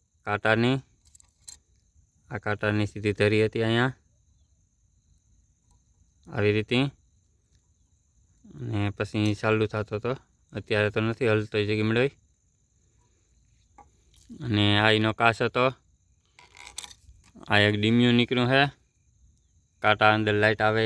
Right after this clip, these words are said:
છે એની. અને બાકી આવા પેકિંગ નીકળ્યા છે બે. અને આ તો લાઇટનું પેકિંગ છે.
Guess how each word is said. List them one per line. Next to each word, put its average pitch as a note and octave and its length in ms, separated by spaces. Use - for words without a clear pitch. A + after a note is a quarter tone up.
છે A2+ 160
એની. B2 240
અને G#2 180
બાકી A2 260
આવા G#2+ 260
પેકિંગ A#2 360
નીકળ્યા A#2+ 300
છે B2+ 180
બે. B2 80
અને G#2+ 140
આ G#2+ 140
તો A2+ 140
લાઇટનું A2+ 380
પેકિંગ A2 340
છે. B2+ 80